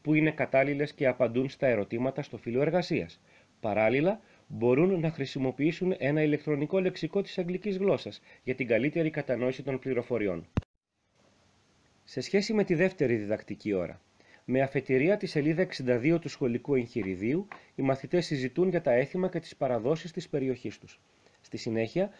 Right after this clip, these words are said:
με στόχο τον εμπλουτισμό του σχολικού εγχειριδίου με εκπαιδευτικό υλικό που ελκύει το ενδιαφέρον τους, παρακολουθούν ένα εκπαιδευτικό βίντεο για μια γιορτή στη σύπα, την Columbus Day. Συμπληρώνουν το φύλλο εργασίας ένα και συζητούν σε σχέση με το περιεχόμενο του βίντεο.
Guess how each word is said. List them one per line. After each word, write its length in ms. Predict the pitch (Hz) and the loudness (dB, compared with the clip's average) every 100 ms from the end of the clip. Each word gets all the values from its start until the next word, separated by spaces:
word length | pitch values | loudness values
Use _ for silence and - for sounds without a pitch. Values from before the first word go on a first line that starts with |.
| - - | -18 -6
με 100 | 123 | -2
στόχο 280 | - 170 170 | 0 0 2
τον 140 | 160 | 2
εμπλουτισμό 460 | 143 135 131 139 180 | 2 -2 -2 -2 -2
του 80 | |
σχολικού 420 | - 165 143 135 165 | -2 -2 0 0 -2
εγχειριδίου 540 | 160 151 139 139 147 | 0 -2 -2 0 0
με 80 | 127 | 0
εκπαιδευτικό 600 | 127 127 117 - - 160 | 0 -4 -4 -6 -2 0
υλικό 280 | 147 160 143 | 2 0 0
που 180 | 143 | 2
ελκύει 400 | 131 127 - 185 | 2 2 2 0
το 100 | 151 | 2
ενδιαφέρον 520 | 113 90 98 143 165 185 | -2 -2 -4 0 0 -2
τους, 200 | 214 - - _ | -8 -12 -20 _
παρακολουθούν 680 | 175 165 160 131 131 165 185 | 2 2 4 2 2 0 0
ένα 180 | 143 160 | 2 0
εκπαιδευτικό 600 | 165 139 123 - - 156 | 0 -2 -4 -6 -2 0
βίντεο 260 | 123 156 180 | 2 2 2
για 160 | 147 | 2
μια 160 | 156 175 | 0 0
γιορτή 280 | 135 147 190 | -2 -4 -6
στη 140 | 175 | -6
σύπα, 320 | - 113 101 - _ _ | -8 -8 -10 -20 _ _
την 200 | 139 127 | -4 -2
Columbus 580 | 123 127 180 190 170 113 | 2 4 4 2 -2 -2
Day. 160 | 101 65 - _ _ - - | -4 -4 -10 _ _ -20 -20
Συμπληρώνουν 800 | - - 135 127 120 127 147 208 | -8 -2 2 4 6 6 4 2
το 80 | 170 | 0
φύλλο 240 | 165 160 | 2 4
εργασίας 540 | 139 117 117 104 95 160 | 4 2 -4 -6 -4 0
ένα 260 | 180 220 | 2 2
και 120 | 220 165 | -2 -6
συζητούν 440 | 143 131 160 165 | -6 -6 -4 -4
σε 100 | 151 | -4
σχέση 360 | - 156 160 170 | -4 -2 -2 -2
με 100 | 156 | -2
το 120 | 156 | -4
περιεχόμενο 600 | 139 110 - 156 147 135 | -4 -4 -2 -2 -2 -4
του 120 | 120 | -6
βίντεο. 320 | 107 87 90 | -6 -6 -10